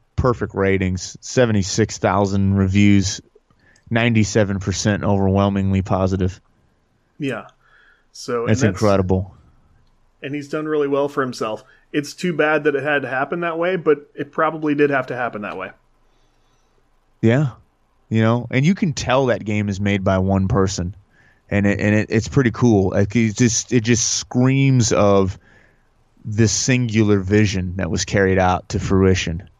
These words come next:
Speaker 1: you know?
Speaker 2: Yeah.
Speaker 1: It really does.
Speaker 2: And the problem was,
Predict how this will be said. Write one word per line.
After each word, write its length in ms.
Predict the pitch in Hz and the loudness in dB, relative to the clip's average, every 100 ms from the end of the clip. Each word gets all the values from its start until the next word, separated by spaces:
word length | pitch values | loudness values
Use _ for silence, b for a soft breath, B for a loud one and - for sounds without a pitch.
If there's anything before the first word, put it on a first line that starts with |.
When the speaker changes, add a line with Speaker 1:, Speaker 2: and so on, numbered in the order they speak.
| _ | _
Speaker 1:
you 100 | - | 0
know? 260 | 95 95 95 - _ _ _ _ - | 2 2 -2 -10 _ _ _ _ -6
Speaker 2:
Yeah. 180 | 151 101 | -6 0
Speaker 1:
It 140 | 113 | 0
really 300 | 107 107 98 | 4 4 4
does. 420 | 92 90 87 - - - | 4 4 2 -2 -8 -6
Speaker 2:
And 120 | 175 | -2
the 60 | 185 | -2
problem 400 | - 208 208 180 | 0 2 2 2
was, 300 | 185 196 | 0 -2